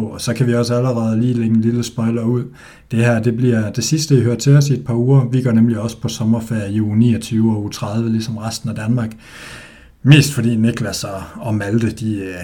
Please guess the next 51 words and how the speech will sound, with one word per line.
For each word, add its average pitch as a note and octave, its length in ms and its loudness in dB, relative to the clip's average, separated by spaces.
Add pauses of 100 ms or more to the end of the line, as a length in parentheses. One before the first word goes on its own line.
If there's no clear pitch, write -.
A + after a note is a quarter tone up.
(140)
de G2+ 60 -10
kan G2 120 -8
simpelthen G2 340 -6
ikke F#2 120 -14
klare G2+ 300 -6
det F#2+ 100 -6
derovre F#2+ 320 0
på - 120 -12
Sjælland. G2 480 -8
Så, - 140 -10
øh, F#2 800 -14
og, F#2 180 -6
og G2+ 180 -6
Jesper, A2+ 280 -2
han G#2+ 180 2
har C#3 100 10
jo G#2 40 0
meldt F#2+ 220 -6
helt G#2+ 220 -2
ud, G#2+ 100 -4
at, F#2 260 -14
øh, G2 60 -12 (100)
han G2+ 180 -6
holder G2+ 220 -6
sommerferie G2 560 -10
også. F#2+ 180 -12
Så, - 160 -14 (480)
så C3+ 120 -2
vi C3+ 100 6
tager D3+ 260 4
lige C#3 200 8
et - 60 -4
par B2+ 80 0
uger C#3+ 200 6
fri, D3+ 340 2
men G2 100 -10
selvfølgelig C#3 580 6
skal A2 180 -4
vi G#2+ 40 -4
nok A2 240 -4
være A2 220 -4
der, G#2 120 -4
hvis G2 180 -10
Mbappé, G#2+ 340 -4
han, G#2 340 -4
eller F#2+ 140 -16
Mbappé, G2 460 -6
han A2 220 0
bliver G#2+ 160 -6
signet, A2+ 600 -2
eller G2 260 -16